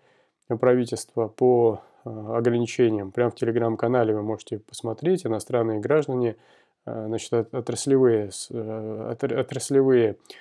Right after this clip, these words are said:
соглашения, нас-, так называемые, да, постановления по, э, приему, э,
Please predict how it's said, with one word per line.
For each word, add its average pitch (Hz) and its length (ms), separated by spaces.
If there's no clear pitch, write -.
соглашения, 139 760
нас-, 120 240
так 117 380
называемые, 120 460
да, 135 100
постановления 113 880
по, 131 540
э, 110 320
приему, 123 640
э, 127 40